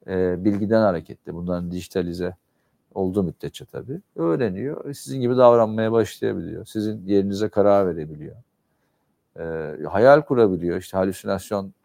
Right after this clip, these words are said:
görüyor falan. Aslında bir insan gibi. Kızıyoruz. "Yapay zeka halüsinasyon görüyor." diyoruz ya, ama olmadı. E, bir insanoğlu görmüyor mu? Yani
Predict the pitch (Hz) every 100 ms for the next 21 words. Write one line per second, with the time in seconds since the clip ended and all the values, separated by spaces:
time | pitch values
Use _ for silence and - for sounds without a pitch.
0 | - 92 85 82 95 92 113 120 - -
1 | 135 147 - 139 113 92 85 _ - 135
2 | 151 156 107 - _ _ _ _ - 123
3 | 151 147 127 123 156 127 127 139 131 113
4 | 123 117 98 90 82 80 92 90 82 87
5 | 85 107 95 85 - 110 143 156 156 160
6 | 165 165 165 160 131 85 80 _ - -
7 | 247 - - 101